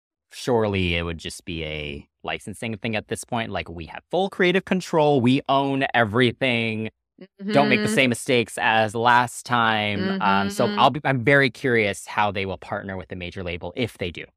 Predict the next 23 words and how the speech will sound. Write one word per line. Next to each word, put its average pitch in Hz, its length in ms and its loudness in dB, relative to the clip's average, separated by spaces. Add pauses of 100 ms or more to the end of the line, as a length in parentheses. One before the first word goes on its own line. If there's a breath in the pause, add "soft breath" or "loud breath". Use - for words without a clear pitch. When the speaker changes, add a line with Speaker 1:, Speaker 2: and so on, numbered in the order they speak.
(140)
Speaker 2:
Yeah. 131 280 -4 (120)
Y-, 262 100 -2 (220)
yeah. 196 280 -8
You 233 100 2
know 311 80 2
what's - 120 -4
interesting? 233 280 -2
I 185 80 -4
think 269 160 -6
with 269 120 -6
some 220 140 -2
of 208 60 -2
the 190 80 -4
songs, 180 380 -2
I 170 100 -4
saw 196 180 -4
them 196 140 -4
release, 170 440 -6
like, 151 200 -8
via, 160 360 -6
like, 156 200 -6
a 151 100 -8
very, 165 580 -4